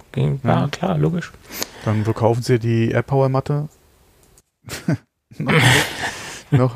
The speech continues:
Speaker 2: mit, wenn sie sie dann hätten, ja. Und, äh, hast in der Packung quasi noch dein iPhone liegen.
Speaker 1: Mhm.
Speaker 2: Ja.
Speaker 1: Ja, ja.
Speaker 2: Für was brauchst du dann überhaupt noch U-S-B-C oder, oder, oder Lightning im,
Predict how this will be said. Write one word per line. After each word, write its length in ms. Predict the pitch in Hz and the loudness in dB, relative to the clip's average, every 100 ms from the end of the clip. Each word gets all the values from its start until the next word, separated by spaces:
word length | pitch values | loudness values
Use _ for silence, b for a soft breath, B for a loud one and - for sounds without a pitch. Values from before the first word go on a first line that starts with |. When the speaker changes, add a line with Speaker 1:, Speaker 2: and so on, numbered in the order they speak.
| 147 | 0
Speaker 2:
mit, 280 | 127 143 123 | 2 0 2
wenn 120 | 123 | 4
sie 80 | 131 | 4
sie 160 | 123 117 | 4 2
dann 160 | 113 | 4
hätten, 720 | 117 120 147 151 139 120 127 - - | 4 2 0 -4 -2 -2 -4 -6 -10
ja. 60 | - - B B B B B B _ | -10 -10 B B B B B B _
Und, 360 | - 113 113 123 | 0 2 2 2
äh, 380 | 110 110 107 101 b b _ _ - | 4 4 4 0 b b _ _ -4
hast 200 | 120 - | -2 0
in 60 | 120 | -2
der 80 | |
Packung 340 | 113 117 135 123 | 0 -2 -2 -6
quasi 300 | - 127 131 | -4 -4 -2
noch 140 | 135 127 | -6 -4
dein 140 | 131 | -4
iPhone 340 | 131 131 120 | -4 -4 -4
liegen. 360 | 107 104 101 113 _ _ _ _ - | -4 -4 -6 -10 _ _ _ _ 6
Speaker 1:
Mhm. 280 | 156 147 180 _ _ _ _ _ _ _ _ | 6 6 2 _ _ _ _ _ _ _ _
Speaker 2:
Ja. 180 | 127 147 - _ _ _ - - | -8 -8 -12 _ _ _ -20 -4
Speaker 1:
Ja, 140 | 147 147 | 0 2
ja. 160 | 160 - _ _ - B B B B B - | 0 -6 _ _ -20 B B B B B -4
Speaker 2:
Für 160 | 131 113 | 2 2
was 140 | 131 | 2
brauchst 280 | - 127 - | 2 2 2
du 40 | |
dann 160 | 131 135 | 0 2
überhaupt 340 | 123 117 135 | 2 2 2
noch 140 | 131 127 | -2 -2
U-S-B-C 680 | 147 - 139 - - 160 160 | -6 -4 -6 -4 -2 0 0
oder, 280 | 120 120 120 | 0 -2 0
oder, 240 | 110 113 | 0 0
oder 180 | 110 107 | 0 0
Lightning 400 | 110 - 131 | 0 -2 -2
im, 100 | 113 | -4